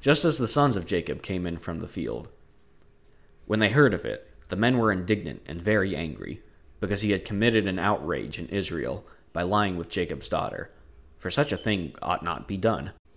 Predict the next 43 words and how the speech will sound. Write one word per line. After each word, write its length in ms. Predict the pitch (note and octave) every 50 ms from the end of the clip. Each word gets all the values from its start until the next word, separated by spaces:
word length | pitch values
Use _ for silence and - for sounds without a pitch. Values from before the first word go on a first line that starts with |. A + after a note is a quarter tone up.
| - - _
But 140 | - A2 F#2+
Hamor 340 | A2+ C3 C3 B2 A2 G#2+ G2+
spoke 340 | - - - G2 F#2 - -
to 100 | E2 C2+
them. 260 | - A1 A1 A1 - - - - _ _ - - -
But 120 | - G2+
Hamor 320 | A2+ D3 D3+ D3+ C3+ B2 A2
spoke 340 | - - A#2 G#2 G2+ -
with 160 | - D2 - -
them, 240 | A#1+ A1 A1+ - - - -
saying, 460 | - - - F#2 F2 F2 F2 E2 E2+ - - - - - - -
"The 100 | - G2+
heart 180 | A#2+ E3 F#3 E3
of 80 | C#3
my 120 | C3 C3 A#2
son 260 | - - A#2+ A2 G#2+
Shechem 440 | G2+ - - G2+ F2+ - F#2 F2+ F2+
longs 280 | F#2+ G#2+ G#2+ G2+ F#2+
for 120 | - - F2+
your 180 | E2+ - -
daughter. 440 | - - - G1+ G#1 A1 A1+ - - - - - - - - - - -
Please 240 | - F3 F#3+ D#3 -
give 160 | - F#2+ -
her 180 | G2+ E2 E2+ E2+
to 200 | - F#2+ F#2 E2+
him 100 | D#2 D#2
in 140 | D#2+ E2
marriage. 440 | E2 D#2+ E2 E2+ F2 F#2 G#2 - - - - - - - - - - - - - - - - - - - - -
Make 200 | B2+ C3 C3 C#3+
marriages 480 | D3 D3 C#3+ B2+ G2+ F2 - - -
with 160 | F2+ D2+ -
us. 300 | - G#1+ G1+ - - - - - - - - - - - - -
Give 160 | - B2+ D3 D3+
your 140 | D3+ C#3+
daughters 340 | C3+ C#3+ C3 C3 A#2+ A#2 -
to 140 | - - -
us, 300 | G2 G2+ G2 - - -
and 120 | - F2+
take 220 | - A#2 A#2 A#2 -
our 120 | G#2+ G#2+
daughters 380 | F#2+ G2+ F#2 F#2+ F#2+ F#2+ E2+ -
for 120 | - F2+
yourselves. 580 | D#2+ D2+ D#2 - - - G1+ G1+ G1+ - -